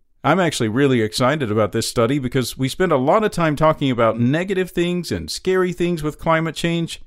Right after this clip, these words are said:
and this work really points to clear actions that we can take to make our lives better, Pershing said. The study not only points to certain short and long-term solutions, but also solutions specific to a city's rating on the intensity index.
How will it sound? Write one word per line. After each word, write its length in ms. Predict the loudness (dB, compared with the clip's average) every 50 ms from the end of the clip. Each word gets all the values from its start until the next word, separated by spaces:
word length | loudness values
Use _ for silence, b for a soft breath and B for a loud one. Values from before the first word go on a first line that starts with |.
| -20 _ -4
and 140 | 0 2 2
this 180 | 2 2 0 0
work 200 | 2 0 0 0
really 300 | -2 0 2 2 2 2
points 320 | 0 0 -2 -2 -2 -2 -4
to 100 | -6 -8
clear 380 | -8 -6 -6 -2 -2 -2 -2
actions 560 | 0 -2 -2 -2 -4 -4 -4 -4 -2 -2 -2 -2
that 100 | -2 -2
we 120 | -2 -2
can 160 | -2 -4 -2
take 360 | 0 -2 -2 -2 -4 _ _ -4
to 100 | -4 -2
make 200 | -2 -2 -2 0
our 140 | 0 0 2
lives 360 | 2 2 2 2 0 -4 -6
better, 480 | -4 -2 -2 -2 -2 -4 -6 -10 -14 -16 _
Pershing 420 | -2 -2 -2 0 0 -2 -4 -4 -4
said. 360 | -4 -4 -2 -2 -2 -2 -4 -10 -20 _ _ _ _ _ _ _ _ _ _ _ _ _ -4
The 120 | -2 -2
study 340 | 0 4 4 4 4 4 4
not 200 | 4 4 4 4
only 220 | 4 4 2 0
points 340 | 0 2 2 2 2 0 -2
to 100 | -4 -2
certain 360 | 0 2 2 2 2 2 0 0
short 360 | 0 0 0 0 0 0 -2
and 160 | -2 -2 0
long-term 480 | 2 2 2 2 2 2 2 2 2 0
solutions, 560 | 0 0 0 0 0 0 0 -2 -2 -2 -2
but 180 | -2 0 2
also 320 | 4 4 4 4 2 0 -2
solutions 560 | 0 0 0 0 2 0 0 -2 -6 -6 -6
specific 580 | -8 -6 -8 -6 -4 -2 -4 -4 -4 -4 -8 -4
to 120 | -2 -2
a 60 | -2 -2
city's 400 | -2 -2 -2 -2 -2 -6 -4 -2
rating 360 | 0 0 0 0 0 0 2
on 140 | 2 0 0
the 120 | 0 0
intensity 600 | 0 0 0 -2 -2 -2 -2 -2 -2 -2 -2 -2
index. 560 | -2 -4 -2 -2 -2 -2 -4 -6 -12 -14 -16